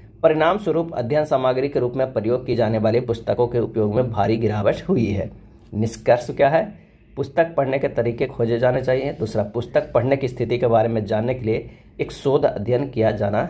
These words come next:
चाहिए। इसका सही आंसर हो जाएगा ए, ना तो निष्कर्ष एक और ना ही निष्कर्ष दो पालन करता है। अगला है, कूट भाषा के प्रयोग करके हमें बताना है कि हैबिट का क्या मतलब निकलेगा। तो इसका जो आंसर हो जाएगा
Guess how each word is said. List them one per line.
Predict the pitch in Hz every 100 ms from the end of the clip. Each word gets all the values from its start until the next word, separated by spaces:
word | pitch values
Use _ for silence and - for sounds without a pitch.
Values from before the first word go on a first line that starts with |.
| -
चाहिए। | - 123 95 90 92 - - - -
इसका | - 113
सही | 107 107 120
आंसर | 131 123 120
हो | 104
जाएगा | 101 101 104 139 - - -
ए, | 123 120 117
ना | 117 107 113
तो | 110
निष्कर्ष | 104 - 135 117 -
एक | 117 139 165
और | 113
ना | 104 104
ही | 123
निष्कर्ष | 110 - 104 104
दो | 98 117 165 -
पालन | 117 107 107 - - -
करता | - - 196
है। | - - - - - - - - - -
अगला | 113 147 151
है, | 160 208 - - - -
कूट | 139 143
भाषा | 131 135 143
के | 143
प्रयोग | 143 117 117 127
करके | 131 117
हमें | 120 117 113
बताना | 110 110 107 120
है | 127 120 - - - -
कि | 131
हैबिट | 113 104 113 113
का | 151 220 - - - - - -
क्या | 123 110
मतलब | 110 127 123 123 120 110 107 -
निकलेगा। | 110 120 131
तो | 196 214 104
इसका | 104 135
जो | 123
आंसर | 113 117 156
हो | 151
जाएगा | 120 113 104